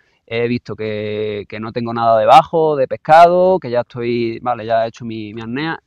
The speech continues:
subo tranquilamente, con seguridad a tope, ¿vale? Eh, pasando a la apnea estática, pues,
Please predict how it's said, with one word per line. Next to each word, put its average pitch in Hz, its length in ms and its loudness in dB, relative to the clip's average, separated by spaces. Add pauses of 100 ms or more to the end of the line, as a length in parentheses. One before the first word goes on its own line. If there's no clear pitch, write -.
(160)
subo 123 280 -8
tranquilamente, 120 800 -6 (400)
con 113 180 -8
seguridad 113 420 4
a 135 40 2
tope, 101 260 -6
¿vale? 143 220 -2 (1040)
Eh, 131 640 2 (240)
pasando 147 400 2
a 151 40 6
la 147 60 6
apnea 147 220 2
estática, 151 540 0 (880)
pues, 120 340 0